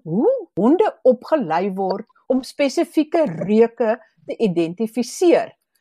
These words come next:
Nou, my gas vandag is professor Tess van der Merwe, baie bekende endokrinoloog, en sy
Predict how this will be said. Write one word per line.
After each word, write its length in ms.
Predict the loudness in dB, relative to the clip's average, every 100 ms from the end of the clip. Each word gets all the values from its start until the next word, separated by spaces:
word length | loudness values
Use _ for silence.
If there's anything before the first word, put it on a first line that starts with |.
| _ _ 0
Nou, 80 | 2
my 140 | 2
gas 380 | 0 2 0 0
vandag 460 | -2 -2 0 -2 -4
is 100 | -8 -4
professor 540 | -4 0 0 2 -2 -2
Tess 300 | -4 -4 -4
van 140 | -4
der 120 | -4 -4
Merwe, 540 | -2 0 2 2 0 0 -12 -16 -2
baie 240 | 2 4 4
bekende 440 | 0 0 -2 2
endokrinoloog, 1160 | 2 4 2 0 -2 -2 -4 -4 0 2 2 -2 -10 _
en 140 | 2 4
sy 140 | 4